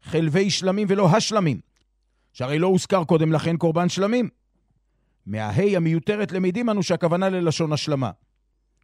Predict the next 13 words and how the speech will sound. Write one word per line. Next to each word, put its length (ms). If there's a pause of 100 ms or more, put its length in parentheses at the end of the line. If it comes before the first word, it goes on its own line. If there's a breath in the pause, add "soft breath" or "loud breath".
והמלבים 500
כותב 420
שלא 220
מצינו 320
בתורה 340
לשון 280
חלבי 440
שהוא 160
לשון 280
רבים 280
לעניין 240
קורבן 340
אחד, 240